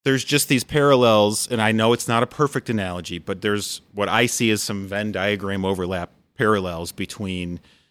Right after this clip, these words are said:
this people who are bitter and defeated and desperate for redemption and will turn to someone who they think is the answer, who is very much not the answer to what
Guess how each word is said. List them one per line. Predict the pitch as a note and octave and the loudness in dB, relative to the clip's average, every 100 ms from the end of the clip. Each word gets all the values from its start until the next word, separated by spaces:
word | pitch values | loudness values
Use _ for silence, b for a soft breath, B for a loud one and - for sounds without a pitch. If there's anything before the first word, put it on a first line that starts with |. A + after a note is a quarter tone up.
| _ _ | _ _
this | F#2+ - | -8 -8
people | - C3 A#2 G#2 | -6 -4 -2 -2
who | G2 G#2 | 0 0
are | G2 | 0
bitter | F2 A2 G#2+ A2 | 2 4 6 4
and | A2+ G2+ | 2 -4
defeated | G2 - G#2+ F#2+ F#2 F#2+ | -6 -4 -2 0 -4 -6
and | F#2 F2 | -8 -2
desperate | A2+ A2+ - A#2 A2 | 0 2 0 0 0
for | - A2 | 0 -2
redemption | G2 F2 G2 G2 - F2 E2+ - | -2 0 0 0 -6 -8 -10 -6
and | G2+ G2 | -4 -4
will | F#2 | -6
turn | - C3+ D3 D#3 | -2 2 2 2
to | C#3 B2 | -2 -2
someone | - A2+ G2+ F#2 F#2 F2 F2+ | 0 0 0 0 -2 -4 -8
who | - A2 | -6 -4
they | F#2+ | -2
think | F#2 - C#3+ C#3 | -4 2 2 2
is | A#2+ | -2
the | G#2 G#2 G#2+ | -2 -2 0
answer, | G#2+ - E2 E2 b b b b | 0 -2 -6 -8 b b b b
who | B2 | 0
is | A2+ F#2+ | 0 0
very | A#2+ B2 A#2+ | 2 4 4
much | A2+ G2+ | 2 0
not | G#2 G2 - | -2 -4 -2
the | F2+ F#2 | -4 -4
answer | F2 - D#2 | -6 -8 -8
to | - F2+ F2 G2+ G#2+ | -8 -10 -10 -14 -2
what | G2+ F#2+ | 0 0